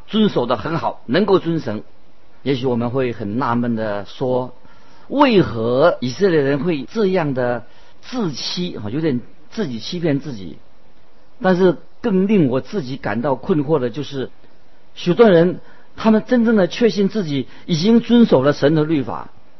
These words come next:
这些自认为能够达到神的标准的人，认为他可以遵守神全部的律法的人，基本上他们就是自欺，自己欺骗自己。新约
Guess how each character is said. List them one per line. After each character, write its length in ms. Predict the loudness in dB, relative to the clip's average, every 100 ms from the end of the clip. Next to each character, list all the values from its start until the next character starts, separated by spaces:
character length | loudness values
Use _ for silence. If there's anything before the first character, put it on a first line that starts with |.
| -16 -14
这 180 | 0 0
些 360 | 2 4 4 4 0 -14
自 340 | -4 -2 0
认 160 | 2 2
为 160 | 0
能 200 | 0 -2
够 180 | -2 -2
达 260 | -2 0 2
到 300 | 2 2 -4
神 480 | -12 -2 2 2 0 0
的 120 | -2
标 320 | 6 8 10
准 200 | 8 0
的 100 | -2
人， 260 | -2 -2 -4 -2
认 160 | 4 4
为 80 | 4
他 120 | 0
可 140 | 4
以 80 | 4
遵 260 | 4 2 2
守 260 | 0 -2 -6
神 300 | -4 0 0
全 280 | 0 2 2
部 80 | 2
的 120 | 2
律 180 | 2 -2
法 140 | -2
的 80 | -4
人， 160 | -6 -8 -14 -14 -14 -14 -14 -14 -4
基 120 | 2
本 140 | 4 6
上 220 | 6 4 -4
他 100 | 0
们 140 | 2 2
就 80 | 0
是 200 | -2 -6
自 180 | -2 -2
欺， 240 | -2 -6
自 220 | -6 -6
己 80 | -8
欺 180 | -8 -6
骗 160 | -4 -4
自 160 | -6
己。 220 | -10 -12 -14 -14 -14 -14 -14 -14 -12
新 340 | -6 0 4
约 340 | 6 6 4